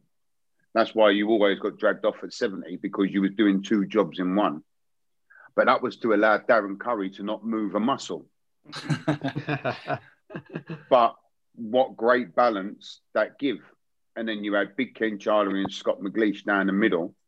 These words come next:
Speaker 1: that if you look at that, there's your big man, little man. But me and Dooley used to love springing diags and pulling out Cruyffs and everything. Don't get me wrong,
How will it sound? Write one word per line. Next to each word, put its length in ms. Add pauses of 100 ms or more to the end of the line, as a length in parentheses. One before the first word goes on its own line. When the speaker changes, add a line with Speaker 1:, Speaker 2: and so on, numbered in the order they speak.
(480)
Speaker 1:
that 240 (480)
if 180
you 180
look 220
at 100
that, 240
there's 240
your 100
big 240
man, 380
little 200
man. 380 (920)
But 120
me 140
and 200
Dooley 280
used 240
to 60
love 260
springing 540
diags 540
and 220
pulling 260
out 220
Cruyffs 380
and 80
everything. 460
Don't 160
get 180
me 100
wrong, 280